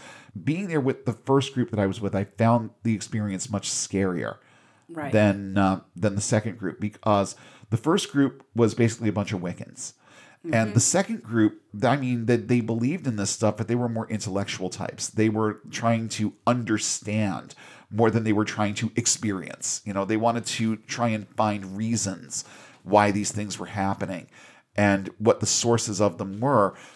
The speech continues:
Speaker 1: So when you approach it from that angle and you're at least willing to admit that there could be a logical explanation for it,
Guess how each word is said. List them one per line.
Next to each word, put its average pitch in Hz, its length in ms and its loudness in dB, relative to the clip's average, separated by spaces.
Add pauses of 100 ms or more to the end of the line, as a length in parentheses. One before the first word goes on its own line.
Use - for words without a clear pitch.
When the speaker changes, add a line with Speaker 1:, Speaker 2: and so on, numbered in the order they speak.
(120)
Speaker 1:
So - 160 0
when 117 120 2
you 113 140 2
approach 127 340 2
it 107 60 -6
from 107 200 -6
that 135 220 4
angle 101 460 0
and 104 180 0
you're 107 160 4
at - 80 -6
least 120 200 -2
willing 104 640 0
to 113 440 2
admit 110 460 0
that 113 160 -2
there 110 140 2
could 120 500 -2
be 110 460 0 (320)
a 113 80 2
logical 107 580 2
explanation 110 680 -4
for 90 320 0
it, 82 100 -4